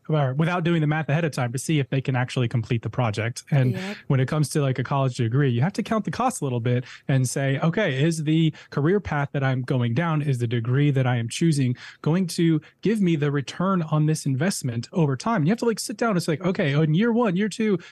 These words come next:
Speaker 1: year three, year four out of college, what is a realistic return on my investment and how long is it going to take me to recoup that?" And you, you can't just blindly walk in and get, like, a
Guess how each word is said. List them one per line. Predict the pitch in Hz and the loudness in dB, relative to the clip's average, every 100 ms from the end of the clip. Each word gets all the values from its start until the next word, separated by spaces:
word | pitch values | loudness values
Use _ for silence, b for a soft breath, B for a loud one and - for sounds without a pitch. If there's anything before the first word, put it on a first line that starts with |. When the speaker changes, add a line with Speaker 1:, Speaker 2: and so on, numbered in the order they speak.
| - | -2
Speaker 1:
year | 196 | 0
three, | 202 220 | 0 0
year | 175 196 | 2 0
four | - 226 | 0 0
out | 143 165 | 0 -2
of | 170 | -2
college, | 214 185 139 B B _ | 0 0 -2 B B _
what | 143 196 220 | 0 0 0
is | 180 | 0
a | 170 | 0
realistic | 165 196 190 208 190 175 | 2 2 2 -2 -4 -2
return | 165 202 214 151 | -2 0 0 2
on | 151 | 2
my | 151 151 | 2 2
investment | 143 180 - 139 | 2 0 -2 -2
and | 131 | -2
how | - 185 | -2 0
long | 180 185 | 2 2
is | 170 | 0
it | 156 | 0
going | 165 170 | 0 0
to | 139 | -2
take | - 202 147 | -2 -2 2
me | 135 B B | 0 B B
to | - 185 | -2 0
recoup | 160 151 214 233 | 2 0 -2 -2
that?" | 143 120 131 | -2 -2 -2
And | |
you, | 139 - | -4 -2
you | 180 165 | -2 0
can't | 202 202 | 0 0
just | 175 165 | -2 -2
blindly | 143 131 160 156 156 143 B B | -2 0 0 2 0 0 B B
walk | 156 165 170 | 0 0 0
in | 175 165 | 0 0
and | 139 | 2
get, | 147 156 | 0 0
like, | 151 | -2
a | 151 147 | 2 0